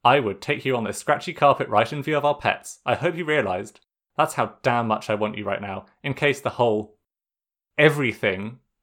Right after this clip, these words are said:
he leaned to use one hand to gesture to his body and also his pretty obvious interest in Zuko still being halfway in his lap.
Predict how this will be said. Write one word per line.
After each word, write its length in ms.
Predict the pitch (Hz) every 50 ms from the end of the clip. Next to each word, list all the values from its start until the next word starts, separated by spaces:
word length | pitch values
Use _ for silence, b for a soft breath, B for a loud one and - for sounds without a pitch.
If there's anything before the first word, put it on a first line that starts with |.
| _ _ _ _ _ _
he 160 | _ - 117 107
leaned 260 | 101 104 98 101 98
to 80 | - 110
use 200 | 104 104 98 107
one 120 | 104 98
hand 280 | 95 110 101 101 98 -
to 80 | 107
gesture 320 | 101 - 101 - - - 98
to 120 | - 104
his 100 | 101 98
body 320 | - 107 104 98 98 98 95
and 140 | 95 95 - _ _ _ _
also 300 | - 156 156 - 135 117
his 260 | - 117 104 - - _ _ _ _ _ _
pretty 400 | - - - 180 170 - 202 196
obvious 340 | 185 180 180 185 185 180 -
interest 380 | 185 180 - - 180 175 - 185
in 60 | 170
Zuko 420 | 160 - 165 160 160 - 170 165
still 240 | 160 - - 160 151
being 340 | - 151 139 127 123 110 _ _ _ _ - - -
halfway 380 | 131 123 123 - - 135 127
in 80 | 127 110
his 200 | 120 131 - -
lap. 300 | 117 139 - - _